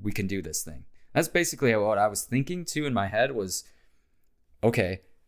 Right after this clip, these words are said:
if they got a touchdown and made it thirty-one nothing, I thought it was insurmountable. I thought that was too much. I thought it, that was, it was right there in that moment where that game was, you know, it,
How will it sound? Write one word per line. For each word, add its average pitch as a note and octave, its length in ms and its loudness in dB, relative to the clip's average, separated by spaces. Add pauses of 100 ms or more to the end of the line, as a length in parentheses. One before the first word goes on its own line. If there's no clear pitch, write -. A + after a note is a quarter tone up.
(320)
if A#2 220 4
they D#3+ 220 6
got F3 320 6
a G#2+ 80 -4
touchdown C#3 560 -2
and A2 100 0
made A2 140 2
it - 120 -2
thirty-one B2+ 380 2
nothing, C3+ 460 -6 (100)
I A2 120 6
thought A2 220 6
it G#2 60 2
was G2 140 -4
insurmountable. E2 760 -10
I G2+ 80 -4
thought A2 180 4
that F#2+ 120 2
was - 180 -8
too G#2 160 0
much. - 460 -6
I G2 80 -6
thought G#2+ 180 4
it, - 180 -2
that G2 200 2
was, A2 220 -4 (460)
it A#2+ 200 4
was A2+ 160 -2
right A#2+ 280 2
there A2+ 240 4
in F#2 120 -8
that F#2+ 180 -6
moment G2 320 -8 (380)
where F2+ 420 0 (280)
that G2+ 200 4
game G2+ 360 -2 (340)
was, G2 200 -4 (200)
you G2+ 200 -8
know, E2+ 220 -6 (240)
it, - 240 0